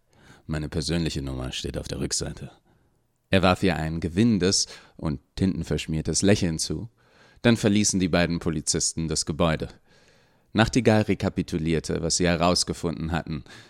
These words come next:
mehr für sich selbst als an Izmir gerichtet.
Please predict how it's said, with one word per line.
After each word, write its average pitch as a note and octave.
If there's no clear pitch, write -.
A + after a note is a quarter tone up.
mehr D#2+
für E2+
sich D#2
selbst G2
als D#2+
an D2+
Izmir D#2+
gerichtet. -